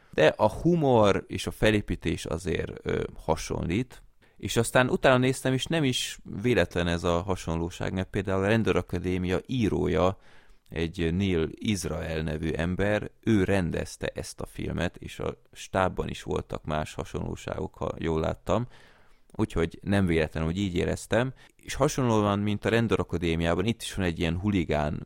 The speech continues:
vezér, ö, ilyen lázadó vezéralkat, ott a Mahoney volt Steve Guttenberggel, itt meg,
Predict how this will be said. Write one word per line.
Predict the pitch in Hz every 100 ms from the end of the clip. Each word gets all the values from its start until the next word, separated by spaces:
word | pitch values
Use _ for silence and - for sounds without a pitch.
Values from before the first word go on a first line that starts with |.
| -
vezér, | 90 82 80 78 82
ö, | 87 82 82 78 - - -
ilyen | - 76
lázadó | 82 87 85 82 85
vezéralkat, | 85 85 80 78 87 98 90 82 -
ott | - 87 -
a | 80
Mahoney | 101 101 90 82
volt | 80 85
Steve | - 87 82
Guttenberggel, | 87 87 85 82 76 76 80 80
itt | - 107 - -
meg, | 80 104